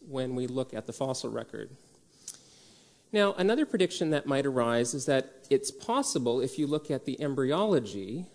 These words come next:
the early embryological development of these species, that we might see some hints of a prior past. Now, evolution doesn't guarantee that that's the case,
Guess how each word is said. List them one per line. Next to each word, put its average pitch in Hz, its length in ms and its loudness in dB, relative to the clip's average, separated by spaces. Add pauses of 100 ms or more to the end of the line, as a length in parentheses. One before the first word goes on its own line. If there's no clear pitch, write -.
the - 160 -8
early 139 340 2
embryological 120 840 -2
development 131 520 -2
of 107 160 -8
these 110 220 -6
species, 117 640 -8 (440)
that 175 140 0
we 190 120 0
might 196 220 0
see - 140 -4
some 185 220 -2
hints 156 420 -2
of 139 220 -2
a 139 40 -8
prior 117 300 -6
past. - 480 -10 (500)
Now, 123 220 -2 (220)
evolution 139 400 -2
doesn't 117 180 -2
guarantee 113 400 -4
that 131 140 0
that's 107 180 0
the 117 80 -6
case, 117 400 -6